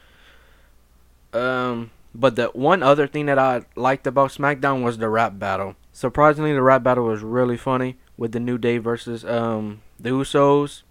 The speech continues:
and Wale was the, um, guest, whatever. M C, referee, whatever you wanna call him. I thought it was gonna be dumb as hell. I was waiting for it to be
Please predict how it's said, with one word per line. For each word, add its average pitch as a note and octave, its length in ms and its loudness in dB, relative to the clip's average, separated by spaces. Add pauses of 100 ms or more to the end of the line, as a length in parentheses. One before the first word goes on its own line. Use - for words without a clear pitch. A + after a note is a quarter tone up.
(160)
and A2+ 200 -4
Wale B2 400 0
was A#2 240 -6
the, A2+ 340 -4 (840)
um, G#2+ 580 -8
guest, A#2+ 500 -8
whatever. A#2 580 -8 (440)
M A#2 160 -12
C, B2+ 460 -8
referee, B2 520 -6
whatever A#2+ 240 -4
you A#2+ 100 -10
wanna A#2 140 -8
call B2 260 -8
him. A#2+ 100 -12 (960)
I C#3 100 4
thought D3 420 4 (220)
it C#3 100 -2
was B2 200 -6
gonna C3 200 -2
be A2+ 420 -6 (520)
dumb C3 240 2
as B2+ 120 -6
hell. C3 280 2 (1080)
I B2+ 100 0
was A#2+ 120 0
waiting C3 200 0
for B2+ 160 -2
it A#2 80 -4
to A#2 80 -10
be A#2 460 -8